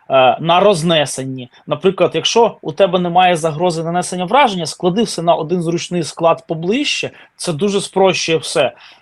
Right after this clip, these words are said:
І вози собі там, постав автівки всі в одному місці, танки теж запаркуй. Як росіяни, е, літаки свої ставили на ближніх аеродромах, поки ми не почали їх там знищувати, е, зброєю різною, так?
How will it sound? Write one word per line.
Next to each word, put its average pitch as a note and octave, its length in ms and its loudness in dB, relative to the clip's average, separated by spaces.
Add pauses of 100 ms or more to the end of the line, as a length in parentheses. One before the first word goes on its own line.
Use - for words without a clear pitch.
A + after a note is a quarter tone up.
І D#3+ 240 -2
вози D3 600 -2
собі F#3 260 0
там, C#3 220 0
постав F3+ 340 0
автівки G#3 480 -2
всі F3+ 220 -2
в E3+ 40 0
одному E3 260 0
місці, D#3+ 360 -6
танки G3 460 0
теж E3 240 0
запаркуй. D3 580 -4
Як D#3 200 -2 (400)
росіяни, F3+ 640 0 (220)
е, C3 280 6
літаки G3 420 2
свої D3 260 -4
ставили C#3+ 420 0
на C3 240 2 (200)
ближніх D3+ 560 -2
аеродромах, D#3+ 640 2
поки D3+ 240 -6
ми D#3 120 -4
не D3+ 80 -4
почали D3 380 -4
їх C#3 100 -4
там C#3+ 200 -4
знищувати, C3+ 640 -6
е, - 60 -14 (880)
зброєю C#3 580 2
різною, A#2+ 480 -2
так? C3+ 260 0